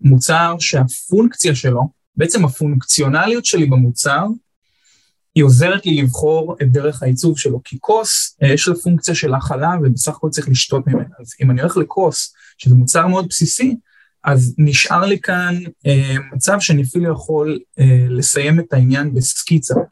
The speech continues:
אם זה כל מה שאני צריך, סקיצה או איזשהו דגם תלת-מימדי במחשב, אני אפילו יכול לפנות לסטודנט.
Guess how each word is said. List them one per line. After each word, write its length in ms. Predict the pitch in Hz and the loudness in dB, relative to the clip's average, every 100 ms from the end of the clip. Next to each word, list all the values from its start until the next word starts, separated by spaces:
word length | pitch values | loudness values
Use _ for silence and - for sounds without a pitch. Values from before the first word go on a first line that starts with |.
| _ _ _ _ - | _ _ _ _ 2
אם 140 | 139 | 4
זה 200 | 127 196 | 4 0
כל 180 | 214 214 | 0 -2
מה 120 | 196 | 0
שאני 240 | 185 180 143 | 0 0 0
צריך, 240 | 151 - | -4 -6
סקיצה 600 | - - 185 - 180 160 139 | -8 -6 -6 -2 0 0 0
או 120 | 135 | -2
איזשהו 340 | 139 151 131 131 | 0 -2 0 0
דגם 240 | 143 139 | 0 -4
תלת-מימדי 560 | 131 139 151 135 123 123 | -2 0 0 0 -2 -2
במחשב, 540 | 120 117 - - 226 240 _ | -12 -10 -4 0 0 -2 _
אני 140 | 147 | 0
אפילו 300 | 139 - 214 | 0 0 0
יכול 220 | 156 - 160 | 0 0 -2
לפנות 320 | 127 147 147 | 0 -2 0
לסטודנט. 680 | 135 - - 127 127 - | -2 -2 -2 0 0 -4